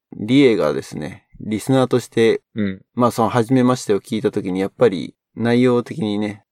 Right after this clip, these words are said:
Speaker 1: ラボっ子じゃないと意味がわかんないものが、話題が多いということなので、
Speaker 2: うん。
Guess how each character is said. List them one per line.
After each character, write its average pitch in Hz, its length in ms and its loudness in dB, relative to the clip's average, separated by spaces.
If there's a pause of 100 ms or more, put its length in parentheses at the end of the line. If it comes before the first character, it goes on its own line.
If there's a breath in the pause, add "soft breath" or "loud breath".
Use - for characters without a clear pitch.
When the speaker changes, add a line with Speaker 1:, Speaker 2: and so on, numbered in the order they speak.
Speaker 1:
ラ 117 180 0
ボ 156 120 4
っ 156 120 -10
子 160 140 2
じ 156 80 2
ゃ 151 40 2
な 143 100 4
い 139 100 0
と - 400 4 (180)
意 131 100 4
味 123 120 4
が 101 80 4
わ 98 100 4
か 117 160 0
ん 110 80 -2
な 90 100 -4
い 82 120 -6
も 95 120 -6
の 90 100 -8
が、 76 240 -6 (280)
話 107 140 -2
題 104 160 2
が 98 100 4
多 131 160 6
い 101 80 -4
と - 80 -12
い 80 60 -8
う - 60 -12
こ 101 80 -20
と 85 120 -12
な 64 100 -8
の 60 100 -12
で、 87 240 -2 (100)
Speaker 2:
う - 80 0
ん。 87 260 -2